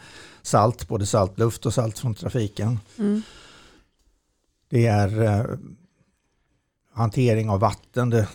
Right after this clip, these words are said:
Speaker 1: regnar ju in vatten. Vi tvättar tunneln flera gånger per år. Eh, det samlas i botten, sen ska det ju pumpas ut.
Speaker 2: Mm.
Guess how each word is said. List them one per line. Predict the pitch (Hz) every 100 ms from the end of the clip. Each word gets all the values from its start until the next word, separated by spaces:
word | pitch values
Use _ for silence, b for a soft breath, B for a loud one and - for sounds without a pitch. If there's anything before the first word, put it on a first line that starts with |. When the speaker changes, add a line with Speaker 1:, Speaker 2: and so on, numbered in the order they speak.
| -
Speaker 1:
regnar | 139 127 113 104
ju | 104 101
in | 139
vatten. | 127 123 - 135 143 135
Vi | - 127
tvättar | - 117 - 95 104
tunneln | 147 117 110 117
flera | 127 101
gånger | 107 98 90
per | 104
år. | 104 110 135 135 131 B B _ _ 107
Eh, | 92
det | 98 107
samlas | 123 107 104 113
i |
botten, | 104 98 - 110 110
sen | 107
ska | 107 -
det | 110
ju | 101
pumpas | 113 104 110 -
ut. | 117 135 - - -
Speaker 2:
Mm. | 202 202